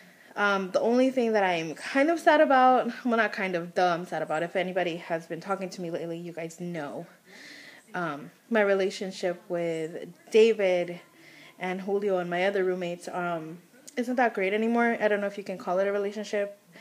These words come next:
You go from living with someone for so many years. Um, I think David and I's friendship was going on six years now. Um, and I've known Julio for longer. Um, from going to someone that you see every day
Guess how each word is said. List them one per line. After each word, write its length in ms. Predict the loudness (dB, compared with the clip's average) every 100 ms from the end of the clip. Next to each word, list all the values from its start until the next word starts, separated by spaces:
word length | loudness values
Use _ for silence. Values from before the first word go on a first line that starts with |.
| -20 -20 -20 -10
You 140 | -4 2
go 160 | 2
from 440 | 2 -2 -4 -10 -6
living 400 | 2 4 4 0
with 160 | -4 -2
someone 460 | -2 -2 -4 -6
for 400 | -4 -2 0 -2
so 140 | -4 -6
many 240 | -4 -6
years. 600 | 0 0 0 -2 -6 -12 -20 -20 -20 -20 -20 -20 -10
Um, 300 | -8 -6 -8
I 80 | -8
think 400 | -6 -8 -10 -4
David 220 | -2 0
and 100 | 0
I's 160 | -2 -2
friendship 320 | -6 -6 -6
was 120 | -4
going 220 | -2 -2
on 120 | -2 -4
six 240 | -10 -4
years 200 | -2 0
now. 220 | 0 -2 -6 -20 _ _ _ _ _ -14 -2
Um, 200 | 0 0
and 100 | 0
I've 140 | 0
known 160 | 0 -2
Julio 280 | 2 4 2
for 160 | 2 2
longer. 460 | 2 2 -2 -2 -12 -20 -18 -18 -18 -20 -10
Um, 460 | -4 -4 -4 -8 -16 -20 _ _ _ _ _ -20 -2
from 160 | 0 4
going 260 | 4 2
to 100 | -2
someone 260 | -6 -4 -2
that 120 | -2
you 80 | -4
see 180 | -2 0
every 200 | 0 0
day 440 | 2 2 0